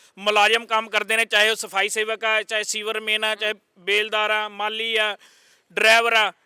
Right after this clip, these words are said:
ਕੰਮ ਕਰਦੇ ਦੋ ਦੋ ਤਿੰਨ ਤਿੰਨ ਮਹੀਨੇ ਉਹਨਾਂ ਦੀ ਤਨਖਾਹ ਨਹੀਂ ਆ ਰਹੀ, ਤੇ ਕਰੋੜਾਂ ਰੁਪਇਆਂ ਦਾ ਜਿਹੜਾ ਘੁਟਾਲਾ ਹੋ ਰਿਹਾ ਅਫਸਰਾਂ ਦੀ ਮਿਲੀ ਭੁਗਤ ਨਾਲ,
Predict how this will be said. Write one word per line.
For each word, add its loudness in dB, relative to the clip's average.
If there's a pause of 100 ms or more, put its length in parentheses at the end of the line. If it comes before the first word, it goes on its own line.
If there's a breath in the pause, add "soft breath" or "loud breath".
ਕੰਮ -2
ਕਰਦੇ -2
ਦੋ -2
ਦੋ 0
ਤਿੰਨ -8
ਤਿੰਨ -4
ਮਹੀਨੇ -4
ਉਹਨਾਂ -2
ਦੀ -2
ਤਨਖਾਹ -4
ਨਹੀਂ -4
ਆ 2
ਰਹੀ, -2
ਤੇ -4
ਕਰੋੜਾਂ -2
ਰੁਪਇਆਂ 0
ਦਾ 0
ਜਿਹੜਾ 2
ਘੁਟਾਲਾ 0
ਹੋ -2
ਰਿਹਾ -4 (320)
ਅਫਸਰਾਂ -2
ਦੀ -2
ਮਿਲੀ -2
ਭੁਗਤ -4
ਨਾਲ, -4